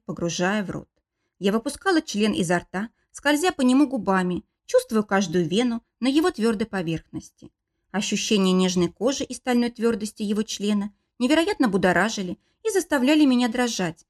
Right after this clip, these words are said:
наливаясь соком желания. Я двигалась все быстрее, вбирая член глубоко, как только могла, чувствуя, что начинаю дрожать. Громкие стоны Марка подбадривали меня, давая понять, что я поступаю так,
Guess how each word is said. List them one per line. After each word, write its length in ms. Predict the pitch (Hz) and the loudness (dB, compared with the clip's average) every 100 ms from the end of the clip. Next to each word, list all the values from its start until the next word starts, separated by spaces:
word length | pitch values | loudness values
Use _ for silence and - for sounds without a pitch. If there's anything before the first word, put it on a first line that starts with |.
| _ - | _ -2
наливаясь 680 | 185 170 165 226 254 - _ _ | 0 2 0 0 -2 -10 _ _
соком 320 | - 330 285 | -6 -4 -2
желания. 540 | 247 240 170 156 156 - _ _ _ - | -2 0 0 -2 -4 -8 _ _ _ -2
Я 140 | 226 | 0
двигалась 380 | 285 466 294 214 | 4 4 4 0
все 180 | - 185 | -2 -4
быстрее, 520 | 160 - 180 226 208 _ _ - | -4 -8 -4 -2 -4 _ _ -8
вбирая 400 | 170 233 330 320 | 0 2 2 0
член 280 | - 262 247 | -2 0 2
глубоко, 480 | 247 214 240 - | 0 0 -2 -4
как 180 | 240 254 | -8 -6
только 260 | 359 339 294 | -8 -2 0
могла, 460 | 285 220 175 160 - _ - | 0 0 -2 -4 -6 _ -8
чувствуя, 560 | 277 - - 160 - _ _ | -4 -4 -6 -10 -10 _ _
что 200 | - 196 | -4 -2
начинаю 480 | 170 - 175 180 190 | -2 0 0 0 -2
дрожать. 560 | 180 165 151 - _ _ _ _ _ | -6 -6 -8 -10 _ _ _ _ _
Громкие 420 | - 427 480 - 214 | 2 2 2 -2 -8
стоны 320 | - 208 185 | -2 0 2
Марка 400 | 180 247 - - _ - | 0 -2 -6 -20 _ -4
подбадривали 680 | 196 156 180 208 202 190 185 | -2 0 0 0 0 0 0
меня, 400 | 185 180 175 180 _ - | 0 0 -2 -4 _ -2
давая 280 | 277 370 359 | 2 2 2
понять, 360 | 285 285 320 | 2 4 4
что 160 | - 233 | 2 -4
я 160 | 254 | -2
поступаю 580 | 294 262 - 185 175 160 | -2 -8 -10 -4 -2 -2
так, 180 | - - | -4 -6